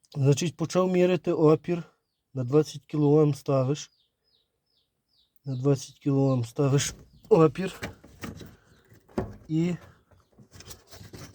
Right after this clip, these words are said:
міряєш на опір на насосі. Я то почав міряти, ну того в інтернеті багато є.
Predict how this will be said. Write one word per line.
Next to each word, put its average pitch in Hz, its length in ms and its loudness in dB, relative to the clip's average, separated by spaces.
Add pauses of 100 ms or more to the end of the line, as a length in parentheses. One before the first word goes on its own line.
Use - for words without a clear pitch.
(640)
міряєш 170 720 0 (1300)
на 143 440 4 (1400)
опір 156 380 0
на 151 300 4
насосі. 139 720 0 (1900)
Я 147 120 -2
то 151 160 -6
почав 156 360 2
міряти, 147 400 2
ну 170 140 -6
того 156 280 -4
в - 20 0
інтернеті 151 560 -2
багато 151 400 2
є. 117 260 -4